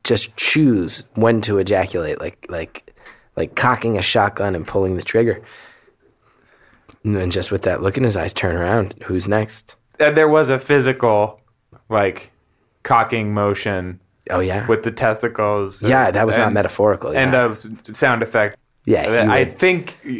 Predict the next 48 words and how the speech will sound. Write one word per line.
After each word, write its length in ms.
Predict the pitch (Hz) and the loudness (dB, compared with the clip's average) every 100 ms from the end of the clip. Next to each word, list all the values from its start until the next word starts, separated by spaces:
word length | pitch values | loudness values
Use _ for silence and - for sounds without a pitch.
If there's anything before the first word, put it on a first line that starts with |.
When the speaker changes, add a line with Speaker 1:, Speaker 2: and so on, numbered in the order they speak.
| 127 | 0
Speaker 2:
that 200 | 123 110 | 4 4
Speaker 1:
hold, 180 | 113 135 | 6 4
Speaker 2:
he 60 | 131 | 4
was 120 | 131 | 2
making 280 | 127 117 107 | 0 0 -2
with 140 | 101 | 0
Speaker 1:
he, 80 | 98 | 2
Speaker 2:
your 140 | 107 | 0
mouth. 420 | 107 110 95 80 | 2 0 0 -2
Speaker 1:
he 80 | 107 | 0
would 160 | 104 - | 0 2
cup 280 | - - - | 0 0 2
both 260 | 117 127 | 2 4
of 100 | 135 | 2
my 140 | 127 120 | 2 2
testicles 520 | 117 104 - 110 107 | 2 0 0 0 2
in 120 | 98 | 0
my 140 | 101 | 0
hand 300 | 101 98 101 | 0 0 0
and 100 | 92 | -2
then 240 | 90 85 90 _ _ _ | -4 -6 -8 _ _ _
pull 180 | - 113 | 0 2
them 120 | 95 | 2
forward. 720 | - 135 135 117 92 90 85 - | 0 4 4 4 4 2 0 -2
He'd 160 | 104 107 | -4 0
pull 120 | 120 | 0
them 180 | 107 101 | 0 -2
quickly 380 | - 139 - 101 | -2 -2 -2 -6
forward 420 | - 113 127 139 | 0 2 4 2
and 100 | 127 | 2
backwards, 380 | 107 101 104 104 | 2 2 0 0
and 80 | 98 | 0
while 80 | |
Speaker 2:
Yeah. 60 | 98 | 0
Speaker 1:
he 40 | |
did 160 | 107 104 | 0 2
that, 180 | 110 95 | 2 0
he'd 140 | 90 | 0
go 120 | 95 | -2
chick, 320 | - - - - | -2 -4 -8 -6
chick. 260 | - - - _ - - _ _ | -4 -4 -6 _ -20 -20 _ _
And 200 | 101 104 | -2 0
then 140 | 101 98 | 2 0
when 140 | 95 | -2
he 360 | 90 101 95 95 | 0 0 0 -2
ejaculated, 720 | 95 95 123 139 107 92 92 | -2 2 2 2 0 -2 -2
he 100 | 101 | -4
would 180 | 92 | -4